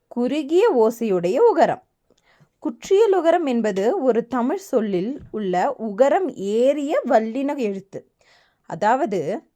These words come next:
வல்லினம்னு என்னங்க? க, ச, ட, த, ப, ர. அதவே வந்துட்டு கொஞ்சம் நீட்டி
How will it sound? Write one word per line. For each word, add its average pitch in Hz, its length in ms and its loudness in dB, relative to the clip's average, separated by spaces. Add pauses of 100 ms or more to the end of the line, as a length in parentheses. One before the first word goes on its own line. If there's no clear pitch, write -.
வல்லினம்னு 339 580 -2
என்னங்க? 190 500 -6 (360)
க, 262 300 0 (100)
ச, 240 40 0
ட, 226 460 0 (120)
த, 247 280 -2
ப, 202 300 -2
ர. 175 260 -4 (680)
அதவே 240 380 -4 (140)
வந்துட்டு 185 460 -6
கொஞ்சம் 302 380 -6
நீட்டி 247 480 -10